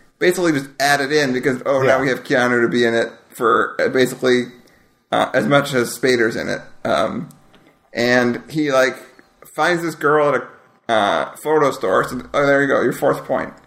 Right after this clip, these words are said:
Speaker 1: Uh, <laughs> now in a photo store.
Speaker 2: By, by minute twenty, by the way. <laughs>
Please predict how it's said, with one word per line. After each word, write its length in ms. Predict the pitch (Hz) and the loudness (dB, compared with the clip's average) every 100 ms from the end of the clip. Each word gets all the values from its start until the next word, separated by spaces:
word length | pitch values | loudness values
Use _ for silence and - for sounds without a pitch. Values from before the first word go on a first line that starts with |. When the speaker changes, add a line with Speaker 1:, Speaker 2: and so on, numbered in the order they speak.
| _ _ _ - | _ _ _ -4
Speaker 1:
Uh, 360 | 101 104 - - 190 | 0 0 -2 -4 -6
<laughs> 140 | - | -2
now 220 | 123 123 | 0 0
in 60 | 127 | 0
a 60 | |
photo 280 | - - 104 | 0 0 0
store. 420 | - - - - - - - | -4 -4 -6 -6 -18 -20 -8
Speaker 2:
By, 160 | - 160 | -2 -2
by 240 | 135 156 156 | 2 0 2
minute 320 | 151 151 - | 0 -2 -2
twenty, 280 | 143 127 95 | 0 0 0
by 180 | 90 82 | -2 -2
the 120 | 82 | -4
way. 260 | 80 95 | -4 -4
<laughs> 60 | - | -4